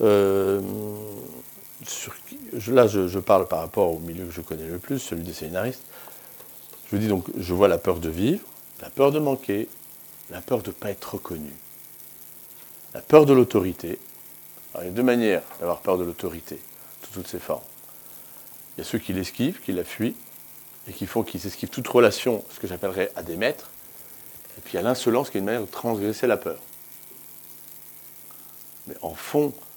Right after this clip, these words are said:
ça ne fait pas grandir. Parce que c'est quelque chose qui ne, qui ne, qui n'apporte pas. Vous voyez, c'est, et celle-là, elle est, euh, euh,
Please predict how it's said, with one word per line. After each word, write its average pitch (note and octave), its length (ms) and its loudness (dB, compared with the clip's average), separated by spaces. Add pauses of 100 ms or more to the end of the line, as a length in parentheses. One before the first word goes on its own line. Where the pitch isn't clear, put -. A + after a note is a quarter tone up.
(220)
ça - 140 -8
ne E2+ 40 -8
fait F#2 140 -10
pas B2 140 6
grandir. A2 400 0 (1200)
Parce F2 120 -12
que F#2 120 -8
c'est E2+ 100 -8
quelque F2 260 -8
chose B2+ 340 0
qui - 140 -12
ne, F2 200 -8 (120)
qui G2 140 -12
ne, F#2 240 -8
qui A2 160 -12
n'apporte G#2 480 -2
pas. - 260 2 (140)
Vous - 1700 -16
voyez, G#2+ 280 2
c'est, - 300 -10
et F#2 60 -4
celle-là, B2 440 4
elle G2 140 0
est, F#2+ 100 2
euh, E2 240 -2 (800)
euh, B1+ 240 -12